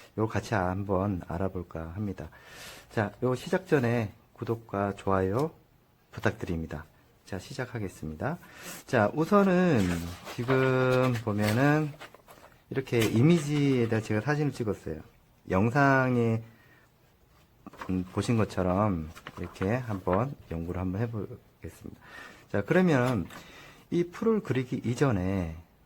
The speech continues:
우선은 이 모양이라든지, 그 다음에 이걸 어떤 붓이 적합한지 한번 알아보도록 하겠습니다. 우선은 이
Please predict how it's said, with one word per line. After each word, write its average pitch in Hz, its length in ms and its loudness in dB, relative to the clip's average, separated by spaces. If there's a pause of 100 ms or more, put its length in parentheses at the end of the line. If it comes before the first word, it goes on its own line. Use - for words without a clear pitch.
(120)
우선은 110 680 0
이 101 220 -4
모양이라든지, 98 1080 2 (580)
그 101 120 -8
다음에 101 540 0 (320)
이걸 95 240 -6
어떤 139 960 -2
붓이 131 480 -4 (720)
적합한지 92 720 -4 (520)
한번 90 500 -6
알아보도록 82 560 -8
하겠습니다. 76 400 -8
우선은 127 400 -2
이 120 340 -2